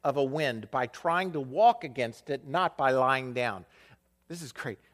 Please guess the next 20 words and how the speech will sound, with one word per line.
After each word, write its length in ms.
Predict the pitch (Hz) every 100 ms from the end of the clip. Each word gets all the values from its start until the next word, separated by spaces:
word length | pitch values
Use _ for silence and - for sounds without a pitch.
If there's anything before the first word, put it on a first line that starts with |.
| _
A 60 | 160
man 360 | 165 202 285
who 140 | 269 214
gives 360 | 156 202 151 -
in 200 | 208 220
to 100 | 175
temptation 600 | 143 139 123 147 135 156
after 320 | 175 175 175
five 500 | 147 - 175 208 196
minutes 360 | 185 175 143 -
simply 440 | - 196 - 208
does 320 | 175 160 127 123
not 360 | 147 196 196
know 540 | 156 160 160 160 160 -
what 180 | 135 143
it 80 | 139
would 120 | 131
have 200 | 131 120
been 200 | 180 208
like 380 | 165 123 123